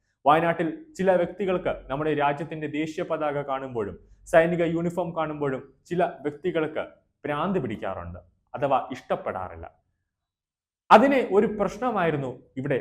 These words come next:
സംഭവിച്ചത്, ലാലിന് നേരെ സംഭവിച്ചത്. ഇന്നത്തെ ആളുകൾ സോഷ്യൽ മീഡിയയിലല്ല ഇക്കാര്യങ്ങൾ വന്ന് പറയേണ്ടത്, സൈന്യത്തിനോട് വേണം പറയാൻ. അതിനുള്ള മരുന്ന് സ്പോട്ടിൽ തന്നെ സൈന്യം തിരിച്ചു തരികയും ചെയ്യും. അതോടെ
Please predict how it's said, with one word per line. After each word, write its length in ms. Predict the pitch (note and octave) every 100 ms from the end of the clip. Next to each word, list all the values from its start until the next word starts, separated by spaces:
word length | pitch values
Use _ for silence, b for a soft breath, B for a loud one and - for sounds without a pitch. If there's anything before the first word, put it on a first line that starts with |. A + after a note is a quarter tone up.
| -
സംഭവിച്ചത്, 560 | - A#2 G#2 G2 F#2 F2+ - C#3
ലാലിന് 320 | C#3+ D#3 E3
നേരെ 180 | C#3 A#2+ A#2
സംഭവിച്ചത്. 480 | G2+ F#2 F2+ F2 E2+ _ _ _ _ _ A3
ഇന്നത്തെ 240 | C4+ C#4 A#3
ആളുകൾ 260 | A3 G#3+ G3+ -
സോഷ്യൽ 340 | - G3 G3+ A3+ G#3+
മീഡിയയിലല്ല 500 | G3+ G3+ F3 F3 F3 B2+ - E3+
ഇക്കാര്യങ്ങൾ 460 | - D#3 D3+ D3 C3+
വന്ന് 200 | B2 B2+ B2
പറയേണ്ടത്, 480 | G2+ G2+ G2 E2 E2+ - _ _ -
സൈന്യത്തിനോട് 800 | E3+ F3 G3 A#3+ G#3+ A#3 A3 G3+ D#3
വേണം 240 | D3+ D#3 C#3+
പറയാൻ. 300 | G2+ F#2+ F2+ - _ _ - F#3
അതിനുള്ള 340 | B3+ C4+ B3+ A3
മരുന്ന് 280 | G3+ F#3+ F#3
സ്പോട്ടിൽ 480 | - G#3+ A3 B3 B3+ G3+
തന്നെ 180 | D#3 C3 -
സൈന്യം 400 | - D3 E3 D#3+ - -
തിരിച്ചു 280 | D#3 D#3+ D#3 C#3+
തരികയും 420 | C3+ D3 C#3+ B2
ചെയ്യും. 220 | F#2 F2 _ _ _ -
അതോടെ 260 | F#3+ A3+